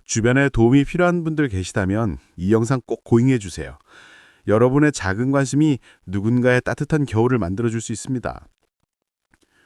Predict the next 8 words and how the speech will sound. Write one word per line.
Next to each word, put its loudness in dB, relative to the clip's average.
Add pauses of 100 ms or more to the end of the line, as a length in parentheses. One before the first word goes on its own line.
우리 0
모두가 4
함께 0 (300)
따뜻한 0
겨울을 2
준기해요. -2 (760)
추운 -2
날씨에도 -2